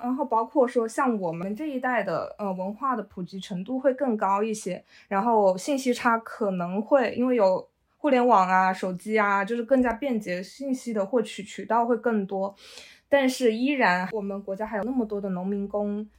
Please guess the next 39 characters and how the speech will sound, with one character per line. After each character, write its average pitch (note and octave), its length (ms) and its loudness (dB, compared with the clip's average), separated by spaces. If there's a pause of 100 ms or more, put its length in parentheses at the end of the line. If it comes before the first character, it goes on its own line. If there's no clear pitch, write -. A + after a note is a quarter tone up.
(100)
还 G#3+ 140 -10
有 G3+ 80 -4
那 A3+ 60 0
么 A#3+ 140 0
多 G#3 180 -2
的 F3+ 520 -4 (220)
文 G3 140 -4
盲、 G#3 280 0
半 A3+ 200 2
文 F3+ 160 -4
盲、 F#3 240 -4
小 F#3+ 220 -2
盲 F3 260 -2
的 A3+ 80 0
工 B3 220 0
作 B3+ 180 0
一 B3+ 160 -2
直 F#3 200 -4
还 F#3 280 -8
在 A#3 200 -6
继 G#3+ 200 -8
续， G#3 240 -4
所 C4 160 -4
以 C#4+ 60 -2
我 B3 160 0
觉 G#3 140 -6
得 G3+ 120 -6
这 D4+ 160 -8
个 D4+ 120 -4
也 G3+ 160 -2
是 - 180 -8
一 A3 80 -4
个 G#3+ 160 -4
很 G3 320 -8 (300)
深 B3+ 240 0
刻 D#4 160 -2
的 A3 100 0
问 G#3 180 -2
题。 - 260 -10